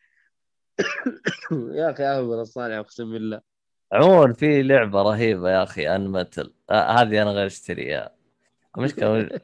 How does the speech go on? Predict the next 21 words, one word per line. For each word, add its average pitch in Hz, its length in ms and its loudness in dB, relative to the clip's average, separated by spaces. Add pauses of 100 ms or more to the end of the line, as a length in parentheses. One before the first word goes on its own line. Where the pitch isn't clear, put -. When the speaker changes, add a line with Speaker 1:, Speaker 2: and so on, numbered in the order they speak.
(220)
Speaker 1:
<laughs> - 320 -20
Speaker 2:
يا 104 100 -6
أخي 95 140 -10
اللعبة 80 540 -4
هذيك 71 300 -8
رهيبة. 58 520 -12 (520)
Speaker 1:
حشيش، 123 520 -4
حشيش. 92 420 -12 (1900)
Speaker 2:
آه، 127 420 8 (260)
Speaker 1:
طيب. 151 300 2 (800)
Speaker 2:
خلصنا 135 400 0
كذا. 117 460 -2 (560)
Speaker 1:
أيوه، 127 320 2
سكوير 196 480 0
إنكس 226 240 0
يقول 160 200 2
لك 139 140 -2
عجب-، 135 320 0
يعني 113 760 -4
خاق 127 260 -4
على 98 520 -6